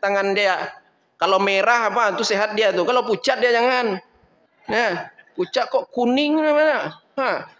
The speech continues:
Ya. Ha, Bapak Ibu yang dimuliakan Allah Subhanahu wa taala. Ya. Az-zaujatul jamilah. Ha. Kalau mau nengok putih ndak putih tu, nya bercadar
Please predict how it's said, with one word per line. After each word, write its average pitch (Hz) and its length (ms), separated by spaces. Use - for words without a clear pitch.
Ya. 160 240
Ha, 147 240
Bapak 143 140
Ibu 160 160
yang 156 160
dimuliakan 147 480
Allah 139 220
Subhanahu 131 320
wa - 80
taala. - 140
Ya. 131 160
Az-zaujatul 208 1200
jamilah. 190 960
Ha. 123 240
Kalau 208 240
mau 214 120
nengok 214 280
putih 214 280
ndak 214 160
putih 208 240
tu, 240 80
nya 269 120
bercadar 220 440